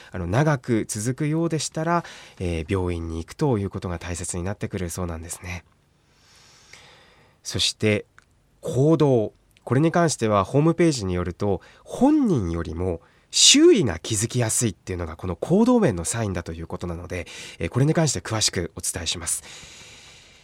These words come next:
エスオーエスのサインになるのは、学校に行きたがらない、家から出ないで引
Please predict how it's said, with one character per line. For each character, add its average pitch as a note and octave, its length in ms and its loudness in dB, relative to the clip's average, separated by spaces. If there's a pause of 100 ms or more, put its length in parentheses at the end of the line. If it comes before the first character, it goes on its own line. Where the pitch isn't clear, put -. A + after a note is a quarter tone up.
(420)
エ A#2+ 80 4
ス G3+ 240 2
オ G#3+ 160 6
ー - 20 8
エ C3 40 4
ス - 140 2
の G2 140 2
サ D3 260 0
イ C3 140 4
ン F#2+ 120 0
に F2+ 120 2
な F#2+ 100 2
る F#2 80 -2
の E2+ 140 -2
は、 F#2 260 2 (760)
学 A#2+ 220 4 (160)
校 B3 300 4
に G#3 240 0 (120)
行 B3 140 0
き - 140 -12
た A3+ 220 0
が F3 120 2
ら E3 140 2
な F#2+ 160 0
い、 - 100 -14 (1080)
家 D#3 260 6
か F#3 160 2
ら B2 140 4
出 B2 140 2
な D3 180 4
い G#2+ 120 0
で G#2+ 360 0
引 - 60 -14